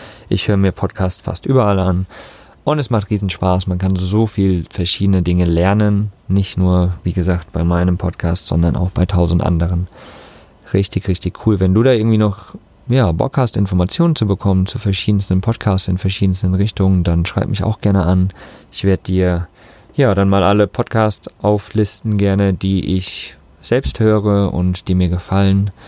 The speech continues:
Und genau, dann kannst du dir ganz, ganz viel kostenlose Informationen reinholen und deinen Tag mit Podcast hören verbringen. <laughs> Sehr cool.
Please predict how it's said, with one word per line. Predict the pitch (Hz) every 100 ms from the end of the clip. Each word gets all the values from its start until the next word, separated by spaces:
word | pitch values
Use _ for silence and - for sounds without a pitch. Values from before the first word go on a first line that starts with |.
| - - - - -
Und | 92 87 82 80 85 - - - - - - - -
genau, | 127 113 85
dann | 85
kannst | 85 95 87 -
du |
dir | 85 90
ganz, | 87 92 -
ganz | 95 -
viel | - 92 92
kostenlose | - 117 - 107 101 98
Informationen | 87 92 - 90 87 - 95 95 92
reinholen | 92 98 98 98 95 95 - _ - - - - - - - - -
und | 85 85 - -
deinen | 85 85 82
Tag | - 85 80 87
mit | 92 80
Podcast | - 139 - 101 82 -
hören | 80
verbringen. | 80 85 - 82 78 - - - - 110 - 104 - -
<laughs> | - _ _ - - - - - -
Sehr | - 80 82 -
cool. | 87 85